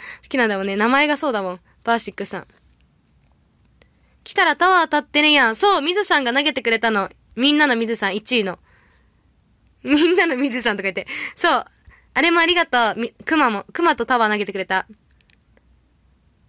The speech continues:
チャームポイントはトーマスに。ちょ、あ、野尻さんまた見てくださってありがとうございます。違う、トーマス、トーマス似てるけど確かに。チャームポイントではない。チャームポイントは肩幅が広いことだから。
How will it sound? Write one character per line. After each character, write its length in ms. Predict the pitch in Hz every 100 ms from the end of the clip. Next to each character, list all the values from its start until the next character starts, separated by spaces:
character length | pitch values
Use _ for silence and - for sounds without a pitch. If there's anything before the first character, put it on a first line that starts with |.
| _ _ _ _ _ _ _ _ _ _ _ _ _
チ 100 | -
ャ 100 | 277
ー 40 |
ム 140 | 285 285
ポ 140 | 302
イ 40 | 269
ン 40 |
ト 100 | 208
は 80 | 208
ト 160 | 247
ー 20 | 240
マ 140 | 233
ス 100 | 233
に。 240 | 233 226 _ _ _ -
ち 120 | 247
ょ、 40 | 208 _ _ _ -
あ、 100 | 247
野 60 | 302 466 508
尻 100 | 403
さ 120 | 339
ん 40 | 269
ま 80 |
た 60 | 302
見 80 | 370
て 80 | 370
く 80 |
だ 60 | 294
さ 100 | 285
っ 40 |
て 80 | -
あ 20 |
り 80 | 240
が 100 | 330
と 80 | 311
う 20 |
ご 40 | 269
ざ 100 | 247
い 60 |
ま 260 | 233 233 240 - - -
す。 120 | - 254
違 160 | 330
う、 40 | 277
ト 120 | 330
ー 80 | 359
マ 140 | 392
ス、 100 | 392 370 - - - -
ト 100 | 381
ー 120 | 453
マ 80 | 349
ス 100 | 247
似 160 | 240
て 100 | 233
る 120 | 381 381
け 120 | 240
ど 100 | 220
確 180 | 233 -
か 120 | 214
に。 160 | 196 196 _ _ _ _ -
チ 120 | 320
ャ 60 |
ー 40 | 381
ム 100 | 415
ポ 140 | 440
イ 40 | 427
ン 60 |
ト 80 | 269
で 100 | 220
は 80 | 208
な 60 | 196
い。 40 |
チ 120 | -
ャ 80 | 349
ー 60 | 381
ム 80 |
ポ 140 | 381 392
イ 40 |
ン 20 |
ト 80 | 226
は 80 | 190
肩 220 | - 320
幅 220 | 302 220
が 80 | 196
広 220 | 190 226
い 40 | 226
こ 80 | 190
と 80 |
だ 100 | 180
か 80 | 175
ら。 100 | 170